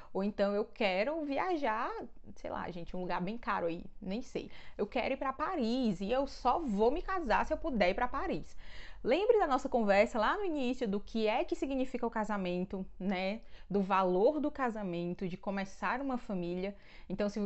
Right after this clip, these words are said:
o seu casamento, né, a sua intenção de casar está condicionada a ir pra Paris,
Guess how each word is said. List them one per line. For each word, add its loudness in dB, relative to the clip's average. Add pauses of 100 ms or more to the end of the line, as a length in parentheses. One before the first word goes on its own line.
(380)
o 0
seu 2
casamento, 0
né, -2
a -2
sua 0
intenção -2
de 0
casar 2
está 2
condicionada 0
a 2
ir -2
pra -2
Paris, -4